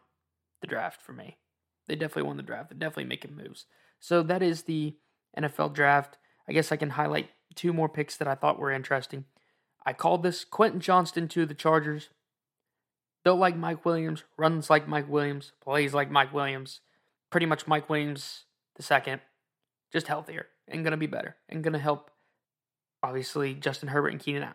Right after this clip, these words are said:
and, uh, Kellen Moore on the offense. So that'd be good to see. Baltimore signing Lamar to a big contract, getting O B J, got Zay Flowers. I'm pretty sure they wanted Jackson Smith and Jigba. I wanted them to get Jackson Smith and Jigba if it was anybody on the board still.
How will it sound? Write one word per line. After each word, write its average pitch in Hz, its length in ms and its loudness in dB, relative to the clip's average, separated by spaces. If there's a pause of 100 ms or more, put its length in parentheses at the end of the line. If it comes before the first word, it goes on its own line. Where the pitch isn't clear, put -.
and, 139 220 -4
uh, 123 180 -2 (480)
Kellen 151 220 4
Moore 139 300 0
on 139 80 0
the 131 80 0
offense. - 400 -4
So - 240 -16 (420)
that'd - 100 -6
be 139 60 -2
good 135 140 -2
to - 60 -12
see. 143 260 -4 (260)
Baltimore 160 640 2 (340)
signing 143 380 0
Lamar 151 240 6
to 151 80 2
a - 20 0
big 147 160 -2
contract, 160 600 0 (140)
getting 147 220 -4
O 151 80 4
B 156 140 -4
J, 160 340 2
got 156 260 -2
Zay 156 160 -2
Flowers. 151 460 2 (280)
I'm 143 80 -6
pretty 196 160 -2
sure 208 140 2
they 196 120 6
wanted 190 300 0
Jackson 170 340 0
Smith 175 280 -6
and 170 140 -6
Jigba. 165 320 -4 (240)
I 175 160 4
wanted 175 300 4
them 165 140 -2
to 156 60 -6
get 151 140 -4
Jackson 156 300 2
Smith 151 200 -4
and 147 120 -4
Jigba 143 280 0
if 139 60 -2
it - 80 -10
was 135 140 -6
anybody 151 340 -2
on 147 120 -4
the 143 60 -6
board 147 300 -2
still. 151 360 2